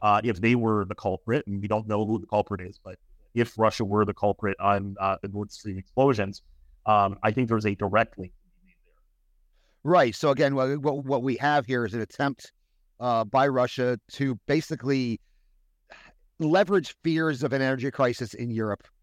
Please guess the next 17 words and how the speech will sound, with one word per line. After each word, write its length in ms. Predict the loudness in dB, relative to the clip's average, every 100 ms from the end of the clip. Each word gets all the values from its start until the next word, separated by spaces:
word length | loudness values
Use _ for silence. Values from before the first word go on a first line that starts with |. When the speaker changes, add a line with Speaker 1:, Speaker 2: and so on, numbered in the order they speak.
| _ _ -2
Speaker 2:
uh, 380 | 2 4 2 0
in 100 | -2
an 120 | 0
effort 340 | 0 0 -4
to 80 | -4
kind 200 | -2 -2
of 80 | -2
roll 220 | -4 -4
back 220 | -4 -4
sanctions. 580 | -4 -2 -2 -4 -8 -6
And 80 | -2
that 160 | 0 0
kind 200 | -2 -4
of 120 | -4
brings 360 | -2 0 0 -2
us 160 | -4 2
up 300 | 2 2